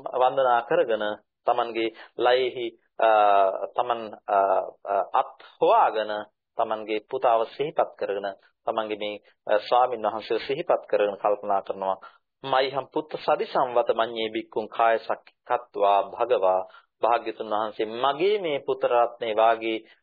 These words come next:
භික්ෂුන් වහන්සේලාව කාය සාක්ෂි කරගෙන තමයි රත විනීත පටිපදන් රත විනීත ප්‍රතිපදාව,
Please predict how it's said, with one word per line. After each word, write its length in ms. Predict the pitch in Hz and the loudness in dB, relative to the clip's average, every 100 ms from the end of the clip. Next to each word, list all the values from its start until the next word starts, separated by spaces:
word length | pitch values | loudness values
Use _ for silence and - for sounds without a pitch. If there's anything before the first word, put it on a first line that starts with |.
| _ | _
භික්ෂුන් 360 | 123 123 - 143 | -10 -8 -6 -4
වහන්සේලාව 460 | 120 123 - 104 104 | -4 -4 -2 0 0
කාය 280 | - 107 107 | 2 2 2
සාක්ෂි 400 | - 101 - 104 | 2 0 -2 -4
කරගෙන 300 | 101 95 95 | -4 -4 -4
තමයි 340 | 101 101 98 98 - _ | -2 0 -2 -4 -14 _
රත 240 | 120 113 135 | 0 0 0
විනීත 340 | 117 107 104 | -6 -8 -12
පටිපදන් 580 | - 104 123 - 104 101 | -4 -4 -4 -2 0 0
රත 200 | 101 101 | -2 -2
විනීත 340 | 110 107 104 104 | -4 -8 -8 -8
ප්‍රතිපදාව, 680 | - 117 - 120 104 101 | -4 -4 0 2 4 4